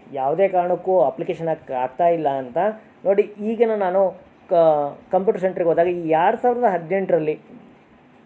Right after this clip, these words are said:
ಇವರು ಏನಿದಾರಲ್ಲ, ಇವರು ತಮ್ಮ ನೋಂದಣಿ ಸಂಖ್ಯೆಯನ್ನು ಮಾಡ್ಕೊಂಡು ಅಪ್ಲೈ ಮಾಡಿದ್ದಾರೆ. ಎರಡು ಸಾವಿರದ ಹದಿನೆಂಟು ಅಂತ ಮನ್-, ಮೆನ್ಷನ್ ಮಾಡಬೇಕು. ನೋಡಿ,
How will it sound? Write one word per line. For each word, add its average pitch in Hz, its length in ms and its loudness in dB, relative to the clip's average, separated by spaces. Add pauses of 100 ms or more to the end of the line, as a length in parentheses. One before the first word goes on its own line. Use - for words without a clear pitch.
(160)
ಇವರು 226 340 4
ಏನಿದಾರಲ್ಲ, 170 480 2 (640)
ಇವರು 214 280 4
ತಮ್ಮ 165 240 -2
ನೋಂದಣಿ 196 520 0
ಸಂಖ್ಯೆಯನ್ನು 160 500 -2
ಮಾಡ್ಕೊಂಡು 156 720 0 (380)
ಅಪ್ಲೈ 170 360 0
ಮಾಡಿದ್ದಾರೆ. 147 560 -2
ಎರಡು 165 260 0
ಸಾವಿರದ 220 180 2
ಹದಿನೆಂಟು 185 480 -2
ಅಂತ 170 160 -2
ಮನ್-, 165 480 -2
ಮೆನ್ಷನ್ 165 320 -4
ಮಾಡಬೇಕು. 151 360 -2
ನೋಡಿ, 143 200 -2